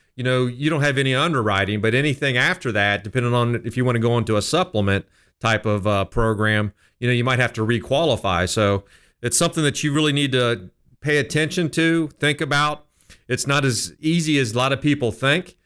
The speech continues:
Just like triggering your Social Security is not as easy as, as, you know, a lot of times you, you only get one shot at this stuff. You need to make sure that you're doing it the right way.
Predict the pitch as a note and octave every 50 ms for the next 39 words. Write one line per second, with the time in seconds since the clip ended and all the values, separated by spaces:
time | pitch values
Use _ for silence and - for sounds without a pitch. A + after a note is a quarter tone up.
0 | _ _ _ - B2 - C#3+ C#3 C3 - - - - - _ _ - - - C#3+
1 | D3+ C#3+ D3+ D#3 D#3 D3 C#3 C#3 C#3 C3+ C3+ - D3+ D#3 D3 - - - - B2
2 | - - D3 D3+ D#3+ D#3+ D#3+ D#3 C#3 D3 D3 D3+ D3 C#3 A#2 C3+ C#3 C#3+ D3 D#3
3 | D3 C3 B2 A2+ G#2 A#2 - B2 B2 A#2 G#2+ G2+ G#2 - - - C3+ A#2+ A#2+ B2
4 | C3+ C3+ - _ _ _ _ _ _ _ _ _ _ _ - A2+ C#3+ D#3 - D#3+
5 | D#3 D#3+ D#3 C3 C3+ C#3+ B2+ D#3 D3 C#3+ C#3 A#2+ D3 D3 D3 D3 C#3 C#3+ D#3+ C3
6 | C3 C#3 D3+ D#3 C#3 - - E3 F3 G3+ E3+ C3 - A#2 A2+ G#2+ - - - A#2
7 | A2+ A#2+ A#2+ B2 A#2+ B2 B2+ C3+ C#3 C3 B2+ B2+ C3 B2 - - C#3 C3+ A#2 A2+
8 | - - G#2+ G2+ A#2+ A#2 A2 G#2+ - - G2+ G2 G2 G2 F#2 E2 F#2+ F#2+ F#2 E2+
9 | E2